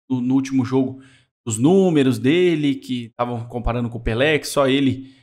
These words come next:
e o Pelé com a idade tinham entrado com três jogos seguidos e marcado. Eu achei o Endrick hoje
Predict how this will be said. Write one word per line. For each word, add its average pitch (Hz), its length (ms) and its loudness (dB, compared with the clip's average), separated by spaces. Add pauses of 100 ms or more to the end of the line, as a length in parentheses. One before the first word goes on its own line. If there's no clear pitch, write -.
e 131 80 2
o 131 80 2
Pelé 127 280 2
com 123 260 -6
a 120 80 -6
idade 120 340 -4
tinham 123 200 -4
entrado 117 400 -2
com 113 260 -8
três 127 240 -2
jogos 123 220 -2
seguidos 117 240 -8
e 113 40 -2
marcado. 151 880 -2 (880)
Eu - 100 -2
achei 196 200 2
o 196 100 6
Endrick 196 320 0
hoje 185 280 2